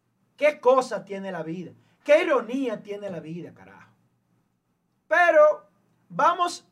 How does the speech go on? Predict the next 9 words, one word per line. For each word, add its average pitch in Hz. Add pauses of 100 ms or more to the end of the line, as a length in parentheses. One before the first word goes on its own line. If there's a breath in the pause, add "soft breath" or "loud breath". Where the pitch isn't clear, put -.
con 311
las 311
destituciones 302
de 240
Luis 240
Abinader 226
Corona. 208 (1400)
Las 214
destituciones 254